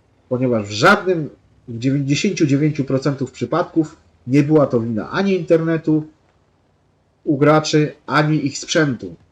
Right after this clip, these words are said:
Tylko wina i, tylko i wyłącznie dewelopera, który wypuścił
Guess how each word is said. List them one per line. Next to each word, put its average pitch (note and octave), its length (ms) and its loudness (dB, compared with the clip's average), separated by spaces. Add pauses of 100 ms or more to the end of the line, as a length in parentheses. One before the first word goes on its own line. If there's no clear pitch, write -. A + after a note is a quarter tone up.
(600)
Tylko C#3 460 -2 (260)
wina C#3+ 380 -4
i, B2 60 -2
tylko F3+ 320 2
i C#3+ 120 4
wyłącznie C3+ 600 -2 (120)
dewelopera, B2+ 760 0
który B2 260 -2
wypuścił B2 680 -4